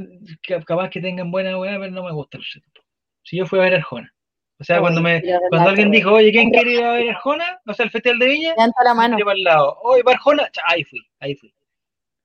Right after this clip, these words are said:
Speaker 1: De cabeza, de cabeza Arjona. Y bueno, y terminó una bonita jornada dándole la gaviota de oro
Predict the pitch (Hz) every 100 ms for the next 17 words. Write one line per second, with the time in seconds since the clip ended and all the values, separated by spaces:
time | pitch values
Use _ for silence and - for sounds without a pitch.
0 | _ 131 123 135 147 147 - _ _ 123
1 | 156 160 156 - _ _ _ _ _ _
2 | _ _ 180 175 185 247 240 233 233 247
3 | 254 233 226 226 220 214 214 226 226 214
4 | 214 202 190 180 175 185 180 170 180 208